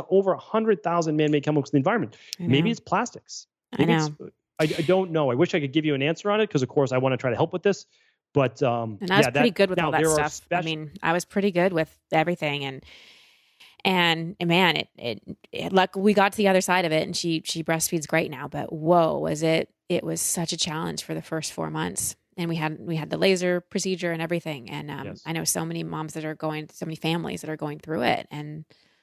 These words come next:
Speaker 2: poor little Bubba's, you know, I watched videos of her nursing when she was a newborn, and she just was struggling.
Speaker 1: Mm.
Speaker 2: So,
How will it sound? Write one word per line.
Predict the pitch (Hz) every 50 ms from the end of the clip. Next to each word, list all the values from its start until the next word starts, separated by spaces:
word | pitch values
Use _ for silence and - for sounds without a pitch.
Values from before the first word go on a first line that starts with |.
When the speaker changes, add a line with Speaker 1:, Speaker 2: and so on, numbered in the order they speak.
| _ _ _ -
Speaker 2:
poor | - 214 214
little | 226 214 185
Bubba's, | 156 - 156 208 247 190 - - -
you | 165
know, | 156 151
I | 151 156
watched | 160 160 165 - 160
videos | 170 170 170 170 165 135 -
of | 156 -
her | - 160 160 156 156 156
nursing | 175 156 160 165 - - 180 156
when | 143 151
she | - - 156
was | 135 147 143
a |
newborn, | 160 156 165 170 170 160 147 143
and | 139 -
she | - -
just | - 101 - - -
was | - -
struggling. | - - - - - - - - - 87 90 87 76 - - - - _ _ _ _ _ _ _ _ _ _ _ _ _ _ _ _ _ _ -
Speaker 1:
Mm. | 107 104 101 90 90
Speaker 2:
So, | - - 180 165 165 170 165 156 175